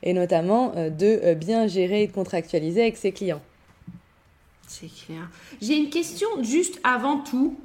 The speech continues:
Speaker 2: euh, pour commencer. On a l'impression, euh, quand je dis nous, je parle de ceux dans mon métier. Est-ce qu'il est vrai que actuellement, depuis un petit moment, les gens sont un peu plus procéduriers qu'avant ? Est-ce que t'as,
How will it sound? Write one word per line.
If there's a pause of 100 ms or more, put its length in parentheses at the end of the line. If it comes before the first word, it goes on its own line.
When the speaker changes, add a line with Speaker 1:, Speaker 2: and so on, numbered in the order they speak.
(160)
Speaker 2:
euh,
pour
commencer.
On
a
l'impression, (480)
euh, (180)
quand
je
dis
nous,
je
parle
de
ceux
dans
mon
métier. (480)
Est-ce
qu'il
est
vrai (100)
que
actuellement,
depuis
un
petit
moment,
les
gens
sont
un
peu
plus
procéduriers
qu'avant ? (480)
Est-ce
que
t'as,